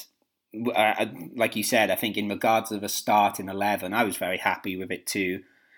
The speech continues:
It was a bit more attacking. Uh, you'd like to think Adrian's a bit more attacking than,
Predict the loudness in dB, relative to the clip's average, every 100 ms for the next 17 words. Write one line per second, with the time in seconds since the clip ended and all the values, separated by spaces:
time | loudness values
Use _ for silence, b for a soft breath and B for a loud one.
0 | _ -4 -2 -2 2 2 2 -2 -4 -6
1 | -12 _ _ _ _ -10 -4 2 2 4
2 | -2 -2 -8 _ _ _ _ -16 -8 -6
3 | 2 2 2 -4 -4 0 0 0 -2 -4
4 | -4 -4 -4 -4 -6 -6 -6 -6 -8 -8
5 | -6 -8 -10